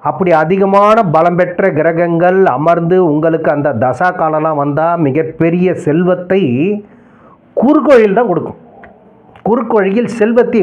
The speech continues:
வாரி வழங்கக்கூடிய இடங்கள் சார். அப்போ நீங்க வந்து ஒரு விருச்சிக லக்னம்னு வைங்க, ஒரு எக்ஸாம்பிள் சொல்றேன். நீங்க ஒரு விருச்சிக லக்னமாக இருந்து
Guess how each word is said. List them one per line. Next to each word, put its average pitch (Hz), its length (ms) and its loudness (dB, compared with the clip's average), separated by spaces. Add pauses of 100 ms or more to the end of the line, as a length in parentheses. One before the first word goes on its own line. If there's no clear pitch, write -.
(100)
வாரி 247 320 2 (120)
வழங்கக்கூடிய 226 680 2
இடங்கள் 196 260 -2 (100)
சார். 165 260 -2 (840)
அப்போ 233 200 4 (460)
நீங்க 254 240 2
வந்து 240 160 2 (200)
ஒரு 202 140 4
விருச்சிக 269 420 0
லக்னம்னு 214 300 2
வைங்க, 190 200 0
ஒரு 170 140 0
எக்ஸாம்பிள் 196 400 0
சொல்றேன். 135 300 0
நீங்க 196 140 2 (200)
ஒரு 151 140 -2
விருச்சிக 240 520 0
லக்னமாக 185 480 -2
இருந்து 226 240 0